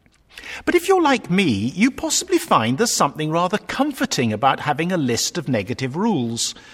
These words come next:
W-, rules which say, "You must not do this," or, "You must not do that." Firstly, with such a list of rules, we can go through them from time to time and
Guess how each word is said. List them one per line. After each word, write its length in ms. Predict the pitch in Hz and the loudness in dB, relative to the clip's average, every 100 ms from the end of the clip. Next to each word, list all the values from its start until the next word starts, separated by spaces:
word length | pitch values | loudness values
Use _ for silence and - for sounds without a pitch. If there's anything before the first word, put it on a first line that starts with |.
| - - - 113 | -20 -20 -12 0
W-, 180 | 170 | 2
rules 480 | 196 208 254 247 - | 4 2 4 0 0
which 220 | 185 - | 0 0
say, 180 | - 156 | 2 2
"You 240 | 156 175 180 | 4 2 4
must 300 | 165 - 151 | 2 0 -2
not 240 | 123 - | -4 -4
do 180 | 120 101 | -4 -2
this," 480 | 131 240 - - - - - 185 | -2 0 0 -2 -8 -20 -6 2
or, 120 | 190 | 4
"You 120 | 185 | 4
must 280 | 151 131 - | 2 2 2
not 280 | 120 - - | 0 0 -4
do 180 | 123 | -2
that." 480 | 135 185 113 - - - _ _ _ _ _ - - | 0 -2 -2 -6 -14 -18 _ _ _ _ _ -20 -20
Firstly, 580 | - - 370 - - 131 | -10 -2 0 0 0 0
with 160 | 151 170 | 0 0
such 320 | 226 247 - | 0 -2 -4
a 40 | |
list 300 | 294 202 - | 0 0 0
of 160 | - 107 | -4 -2
rules, 340 | 110 110 139 | -4 -4 -4
we 100 | 202 | -4
can 220 | 226 277 262 | -2 -2 0
go 160 | 277 | 0
through 380 | 240 - 320 294 | 0 2 2 2
them 160 | 175 120 | 2 0
from 180 | 135 | -2
time 300 | 117 139 120 | 0 0 0
to 100 | 104 | -4
time 480 | 117 113 101 110 175 - - - - | -4 -4 -2 -4 -6 -8 -20 -16 0
and 240 | 240 240 | 2 2